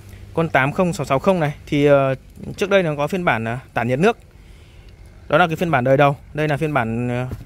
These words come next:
họ đặt tên là tám không sáu sáu không Plus đây. Thì nó đã được nâng cấp về cái tản nhiệt và nó không cần đến tản nhiệt nước nữa. Thì một số bạn hỏi là, ờ, tản nhiệt nước thì nó sẽ tốt hơn chứ. Tất nhiên là tản nhiệt nước tốt hơn, nhưng mà nếu như các bạn,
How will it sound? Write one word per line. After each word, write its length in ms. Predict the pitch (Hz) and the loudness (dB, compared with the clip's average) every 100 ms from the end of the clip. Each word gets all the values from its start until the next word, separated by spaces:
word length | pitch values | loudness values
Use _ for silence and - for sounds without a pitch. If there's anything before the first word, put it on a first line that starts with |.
| - | -10
họ 120 | 127 | -4
đặt 120 | 135 - | -4 2
tên 180 | 165 | 2
là 80 | 143 | 2
tám 180 | 123 120 | -2 -4
không 200 | 139 151 | -4 -6
sáu 120 | 135 | -6
sáu 120 | 120 | -10
không 180 | 131 160 | -6 -4
Plus 220 | 131 170 | -2 -2
đây. 100 | 190 156 - - - - | -2 -6 -8 -20 -20 -10
Thì 260 | 139 135 131 | -4 0 0
nó 160 | 127 | 2
đã 180 | 143 165 185 | 0 0 -2
được 180 | 151 | -4
nâng 180 | 156 156 | -2 -2
cấp 140 | 202 208 | -2 -2
về 80 | |
cái 100 | 131 | -4
tản 180 | 143 127 | -2 0
nhiệt 140 | 143 131 - | 0 -2 -4
và 180 | 131 127 | -4 -2
nó 80 | |
không 160 | 120 135 | -2 0
cần 140 | 156 135 | 2 0
đến 100 | 135 | 0
tản 120 | 120 | -2
nhiệt 140 | 123 | -2
nước 200 | 156 202 | -2 -2
nữa. 100 | 214 233 - - - - - - - - - | -4 -8 -12 -16 -20 -18 -18 -18 -18 -16 -14
Thì 100 | - | -4
một 180 | 151 147 | -2 -2
số 120 | - | 0
bạn 180 | 165 160 | 2 2
hỏi 180 | 147 123 | 2 2
là, 100 | 131 - - - - - | 0 -4 -18 -20 -18 -10
ờ, 360 | - - 143 139 | -8 -4 -2 0
tản 120 | 131 | 2
nhiệt 140 | 143 | 2
nước 160 | 180 214 | 2 0
thì 60 | 160 | -2
nó 100 | 147 | -4
sẽ 140 | - | -2
tốt 140 | - | 0
hơn 200 | 220 214 | 4 2
chứ. 160 | 160 196 - - - - | 2 -4 -6 -18 -14 -6
Tất 100 | 190 | 0
nhiên 120 | 226 | 2
là 80 | 180 | 0
tản 140 | 131 | -2
nhiệt 80 | 143 | -2
nước 180 | 180 - | -4 0
tốt 140 | 214 | 2
hơn, 160 | 233 220 - | 2 0 -4
nhưng 160 | 165 131 | -8 -4
mà 120 | 160 | -2
nếu 160 | 156 165 | -2 -2
như 120 | - | -4
các 100 | 202 | -2
bạn, 160 | 196 | -2